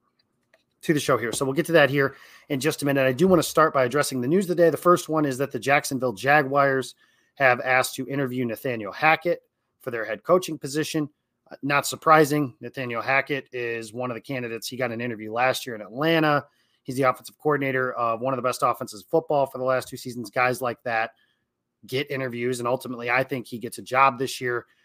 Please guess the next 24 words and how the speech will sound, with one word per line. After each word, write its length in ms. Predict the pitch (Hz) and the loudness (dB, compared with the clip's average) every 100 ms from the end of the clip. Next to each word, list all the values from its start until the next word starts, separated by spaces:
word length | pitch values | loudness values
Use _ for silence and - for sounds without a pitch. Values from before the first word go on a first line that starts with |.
| _ _ | _ _
based 300 | 131 131 - | -6 -4 -4
on, 420 | 123 120 113 113 _ _ _ _ _ _ _ _ _ - _ _ | -2 -2 -4 -8 _ _ _ _ _ _ _ _ _ -20 _ _
you 120 | 156 | -2
know, 120 | 127 | -2
who, 320 | - 180 170 | 4 4 6
who 140 | 131 165 | 4 4
the 100 | 156 | 4
openings 360 | 135 127 113 | 2 -2 -2
are. 240 | 123 127 123 | 4 4 4
I, 80 | 120 | 0
I 40 | |
won't 200 | 131 135 | -4 -4
be 80 | 131 | -6
surprised 400 | - - 123 117 | -6 -2 0 -2
if 60 | |
he 120 | 107 120 | -8 -10
interviews 320 | 117 113 104 | -8 -10 -12
in 100 | 101 | -14
Minnesota, 580 | 98 - 151 151 143 131 | -14 -2 2 4 4 0
if 80 | 123 | -2
he 80 | |
interviews 320 | 107 101 101 92 | -8 -12 -14 -16
in 60 | |
Chicago, 800 | 92 - 135 143 135 131 123 117 | -20 -4 2 4 4 2 0 -2